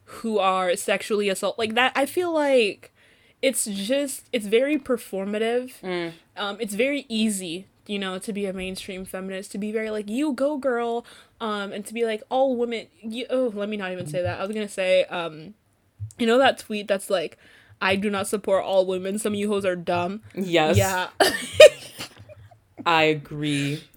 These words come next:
Speaker 2: I do not support
Speaker 1: Like,
Speaker 2: all women. I support, I support some women, but other
Speaker 1: I
Speaker 2: women,
Speaker 1: support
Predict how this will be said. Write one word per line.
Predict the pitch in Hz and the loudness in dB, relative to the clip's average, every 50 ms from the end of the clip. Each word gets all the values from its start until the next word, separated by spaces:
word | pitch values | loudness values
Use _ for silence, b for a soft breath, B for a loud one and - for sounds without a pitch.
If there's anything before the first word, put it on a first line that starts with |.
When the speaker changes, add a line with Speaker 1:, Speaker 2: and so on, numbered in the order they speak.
| _ - | _ -4
Speaker 2:
I | 165 165 | -4 -4
do | 156 160 | -4 -4
not | 160 160 151 151 220 | -4 -2 0 2 2
support | 220 208 208 208 - - - | 0 0 0 0 0 0 0
Speaker 1:
Like, | - - | 0 0
Speaker 2:
all | 147 147 143 | -2 -2 -2
women. | 147 147 147 143 143 143 - | -2 -2 -2 -2 -4 -2 0
I | - 269 294 | 0 0 0
support, | 277 262 269 - - | 2 0 0 0 0
I | 233 | -2
support | 233 240 220 - 226 214 214 | -4 -4 -2 -2 -2 -2 -2
some | 160 147 139 | -4 -6 -4
women, | 139 139 131 127 139 139 - - - | -4 -4 -6 -6 -8 -10 -10 -6 -2
but | 160 160 139 139 - - _ _ - | -2 0 0 -2 -4 -10 _ _ -2
other | 185 180 180 170 | 0 0 2 2
Speaker 1:
I | |
Speaker 2:
women, | - 320 320 - 311 - | 0 2 2 2 2 4
Speaker 1:
support | 254 247 240 233 214 202 160 - | 4 4 2 2 0 -2 -4 -6